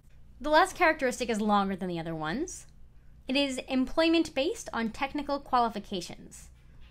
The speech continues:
And I actually kind of see this one as being an offshoot of impersonality, because this describes how hiring within a bureaucracy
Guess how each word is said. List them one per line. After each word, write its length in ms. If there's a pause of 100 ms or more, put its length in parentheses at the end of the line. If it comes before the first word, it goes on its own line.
(480)
And 120
I 60
actually 320
kind 220
of 60
see 140
this 220
one 200
as 160 (180)
being 200
an 100
offshoot 500
of 80
impersonality, 880 (420)
because 240
this 200
describes 420
how 160
hiring 540
within 260
a 60
bureaucracy 760